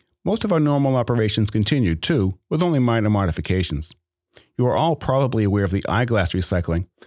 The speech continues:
that Lions clubs do. In Westboro, we have collection boxes all over town and have recycled innumerable pairs of eyeglasses for those most in need.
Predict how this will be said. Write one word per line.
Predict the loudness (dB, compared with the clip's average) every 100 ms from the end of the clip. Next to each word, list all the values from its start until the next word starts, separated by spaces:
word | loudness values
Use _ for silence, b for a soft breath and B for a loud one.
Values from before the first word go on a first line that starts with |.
| B
that | -4 -2
Lions | 0 2 0
clubs | 0 -2 0
do. | 0 0 -2 -6 -14 _ _ _ _ -10
In | -2 0
Westboro, | 0 0 0 0
we | 0 0
have | 0
collection | -2 -2 0
boxes | 0 -2 -4 -6 -8 B B -4
all | 0 2
over | 2 0
town | 0 0 0 -6 -4
and | 0
have | 0 0
recycled | 0 0 0 -2 -2
innumerable | -2 0 0 0 -2
pairs | -2 -2 0 0 -4 b b b
of | -4 0
eyeglasses | 0 0 0 0 -4 -6 _
for | -2
those | 0 0 0
most | 0 -2 -2
in | -2
need. | 0 0 -2